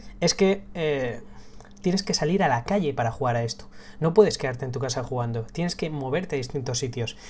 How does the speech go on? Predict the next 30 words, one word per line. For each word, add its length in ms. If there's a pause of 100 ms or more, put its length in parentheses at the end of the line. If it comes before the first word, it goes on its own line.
(220)
Y 160
es 200
mucho 380
más 160
complejo 440
que 100
eso, 160
lo 100
iremos 240
desarrollando 500
en 80
distintos 440
vídeos. 340 (320)
Pero 240 (400)
me 160
parece 320
que 140
con 160
esto 160
ya 160
os 80
hacéis 260
una 160
pequeña 380
idea 340 (340)
de 760 (220)
qué 180
es 140
Pokémon 400
GO. 180